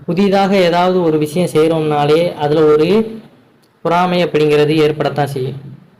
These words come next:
அதனால அதிலிருந்து நம்ம விடுபடுவதற்கு இந்த விஷயத்தை நம்ம தவிர்த்து கொண்டாலே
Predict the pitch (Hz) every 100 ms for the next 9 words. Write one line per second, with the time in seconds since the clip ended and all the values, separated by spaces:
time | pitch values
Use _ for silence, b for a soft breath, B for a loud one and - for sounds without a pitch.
0 | _ _ _ _ _ 135 156 185 190 156
1 | 170 202 196 190 208 175 156 147 156 165
2 | 160 151 147 143 135 151 170 180 - -
3 | _ _ _ - 160 202 185 170 190 180
4 | 180 160 135 139 147 151 151 135 135